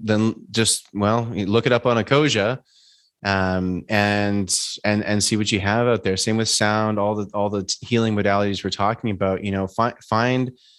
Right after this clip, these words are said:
what really gets you going. It might be none of these things. You might really get into Tai Chi. You might really get into Qigong, like, movement-based types of medicines in a sense, you know?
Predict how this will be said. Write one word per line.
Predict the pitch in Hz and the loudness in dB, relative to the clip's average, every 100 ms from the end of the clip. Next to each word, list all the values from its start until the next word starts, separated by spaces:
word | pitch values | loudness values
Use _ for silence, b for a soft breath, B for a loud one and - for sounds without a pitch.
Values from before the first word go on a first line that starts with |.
| b _ | b _
what | 101 107 107 98 | 0 2 2 0
really | 104 107 110 | -2 -2 0
gets | 104 101 - | -2 -2 -4
you | 104 135 | -2 -2
going. | 104 95 92 | -2 -2 -2
It | 92 90 117 | -4 -4 0
might | 127 147 | 0 0
be | 151 | 0
none | 113 139 | 0 0
of | |
these | 127 - | -2 -2
things. | 98 98 | -4 -2
You | |
might | 120 127 | -2 -2
really | 101 110 113 | -2 0 0
get | 107 | 0
into | 107 - | 0 -4
Tai | - 101 | -2 0
Chi. | - - 113 | 0 0 0
You | 143 113 - 101 | -2 -4 -4 -2
might | 120 | -2
really | 107 107 | 0 -2
get | 104 101 | 0 -2
into | 95 | -4
Qigong, | 95 101 92 104 117 110 95 | -6 -4 0 0 2 0 0
like, | 95 95 95 92 - B B B - | 0 0 0 -2 -8 B B B -4
movement-based | 104 117 123 123 113 95 92 95 92 - | 0 2 0 0 -2 -2 -2 -2 -2 -4
types | - 90 87 - | -2 -2 -2 -4
of | 90 87 | -4 -2
medicines | 95 92 90 - 85 87 | -2 0 -2 -4 -4 -6
in | 90 | -4
a | 90 | -4
sense, | - 92 82 82 | -2 -2 -4 -6
you | 90 | -4
know? | 90 95 104 | -2 -2 -4